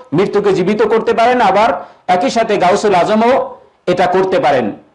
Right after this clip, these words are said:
এক্ষেত্রে আমি বিশ্বাসের যে ইবাদত রয়েছে, সেই বিশ্বাসের ইবাদতের ক্ষেত্রে আল্লাহর সাথে কি করলাম?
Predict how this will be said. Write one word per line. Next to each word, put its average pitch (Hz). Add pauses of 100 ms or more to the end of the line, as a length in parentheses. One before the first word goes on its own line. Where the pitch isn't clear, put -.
(300)
এক্ষেত্রে 190
আমি 170
বিশ্বাসের 220
যে 151
ইবাদত 208
রয়েছে, 165
সেই 147
বিশ্বাসের 190
ইবাদতের 185
ক্ষেত্রে 180
আল্লাহর 165
সাথে 180
কি 190
করলাম? 165